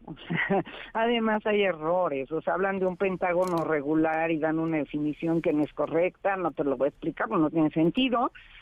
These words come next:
pero te dan una definición que no es correcta. Hablan de, eh, de cómo hacer una animación, en, hablan del stop motion, y lo ponen en inglés, lo cual, bueno, no me encanta, pero en fin.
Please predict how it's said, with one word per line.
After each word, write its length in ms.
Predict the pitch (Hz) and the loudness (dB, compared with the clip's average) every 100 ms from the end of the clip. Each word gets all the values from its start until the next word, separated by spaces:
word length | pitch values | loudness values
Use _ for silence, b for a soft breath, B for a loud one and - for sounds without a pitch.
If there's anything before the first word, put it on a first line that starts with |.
| B - | B -2
pero 220 | 190 - _ b b - - - | 0 0 _ b b -20 -10 -2
te 120 | 226 | 0
dan 160 | 214 | 0
una 180 | 214 202 | 0 0
definición 560 | 175 170 160 151 180 165 | -2 -2 -2 0 2 2
que 120 | 160 | 2
no 140 | 151 | 0
es 40 | 143 - | 0 -4
correcta. 720 | 139 202 220 - 196 196 208 B B B | -2 0 -2 -4 -2 -2 -4 B B B
Hablan 800 | 220 220 214 202 190 185 180 160 | -4 -2 -2 -2 0 0 -2 -2
de, 540 | 165 170 160 156 143 - _ _ _ _ - - | 0 2 2 2 0 -2 _ _ _ _ -12 -4
eh, 560 | 156 151 143 143 139 135 | 0 2 0 0 0 2
de 160 | 156 | 0
cómo 240 | 196 190 180 | 0 -2 -2
hacer 220 | 185 180 | 0 0
una 200 | 165 156 | 2 2
animación, 1160 | 151 147 143 - - 220 214 214 208 208 196 - | 2 2 0 -2 -2 0 2 2 0 -2 -4 -4
en, 380 | 143 139 131 - | -2 -2 -4 -8
hablan 320 | 175 170 165 151 | -4 0 2 2
del 160 | 139 | 0
stop 440 | 156 - - 160 - - - | -2 -4 0 0 0 -10 -6
motion, 680 | 165 170 196 196 175 190 196 | 0 2 2 0 -2 -2 -2
y 80 | |
lo 100 | 135 | -4
ponen 320 | 156 156 156 151 | -6 -4 -2 -2
en 220 | 139 160 | 0 2
inglés, 400 | 175 233 247 190 | 2 2 0 0
lo 100 | 156 | -2
cual, 200 | 143 143 | -2 -2
bueno, 200 | 156 151 - | -4 -6 -10
no 140 | - 175 | -2 2
me 100 | 170 | 4
encanta, 420 | 175 208 220 233 - | 2 0 -2 -4 -2
pero 180 | 139 135 | -2 -2
en 100 | - | -2
fin. 280 | 160 135 | -2 -2